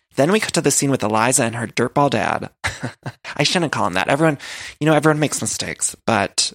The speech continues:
it seems like he made a big mistake. And look, I'm just meeting this man and I'm just learning about his past. So hopefully down the la-, down the line, I'll be able to forgive him. But right now,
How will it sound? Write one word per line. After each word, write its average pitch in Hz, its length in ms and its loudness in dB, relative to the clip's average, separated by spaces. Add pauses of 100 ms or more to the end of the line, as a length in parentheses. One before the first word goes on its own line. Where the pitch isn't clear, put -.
it - 180 -8
seems 143 220 0
like 131 140 0
he 120 100 -2
made 113 140 0
a 107 40 0
big 101 160 -4
mistake. - 460 -6
And 113 320 -2 (220)
look, 135 160 2
I'm 139 140 2
just 151 160 0
meeting 117 260 -2
this 110 180 -4
man 113 280 0
and 101 120 0
I'm 113 100 -2
just 113 200 -2
learning 117 220 0
about 117 180 2
his - 220 -2 (280)
past. 131 300 2
So 135 100 2
hopefully 147 340 4
down 127 180 2
the 120 60 2
la-, 113 240 0 (560)
down 123 240 2
the 120 80 2
line, 113 280 0
I'll 113 80 0
be 113 80 0
able 113 80 0
to 117 80 0
forgive 117 300 -2
him. 127 100 -2
But 120 100 -2
right 135 180 2
now, 101 400 -4